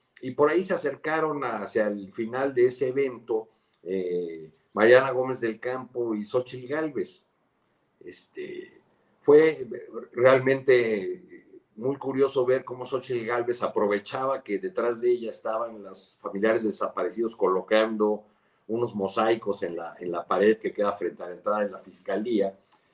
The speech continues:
y entonces aprovechó <clears throat> que se le acercaron los medios para usar como escenografía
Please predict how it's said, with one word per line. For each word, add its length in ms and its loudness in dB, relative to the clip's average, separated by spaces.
y 80 6
entonces 300 2
aprovechó 760 2
<clears throat> 120 -20
que 400 0
se 100 -14
le 80 -2
acercaron 460 -6
los 180 -8
medios 260 -4
para 300 -4
usar 400 -6
como 220 -8
escenografía 920 -8